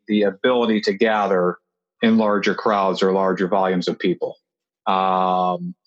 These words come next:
we have had to obviously reduce those numbers here to stay within the guidelines the C D C recommends, even following some of the guidelines of what the, the Cleveland Catholic Diocese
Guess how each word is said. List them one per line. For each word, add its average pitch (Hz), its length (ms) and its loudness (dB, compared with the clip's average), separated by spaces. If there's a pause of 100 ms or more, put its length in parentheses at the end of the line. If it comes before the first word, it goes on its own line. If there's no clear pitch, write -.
(280)
we 117 340 2
have 113 220 0
had 110 460 0
to 110 200 2
obviously 104 380 0
reduce 104 520 0
those 101 280 0
numbers 98 420 0
here 98 460 0 (320)
to 107 100 -2
stay 117 240 0
within 107 380 2
the 101 80 2
guidelines 101 720 0
the - 80 0
C 101 200 0
D 95 140 2
C 104 200 0
recommends, 95 880 0 (440)
even 110 280 2
following 101 480 0
some 98 220 0
of 92 60 2
the 95 120 0
guidelines 98 440 0
of 92 80 0
what 95 200 -2
the, 92 280 0
the 92 80 -4
Cleveland 98 600 0
Catholic 92 300 0
Diocese 92 800 -2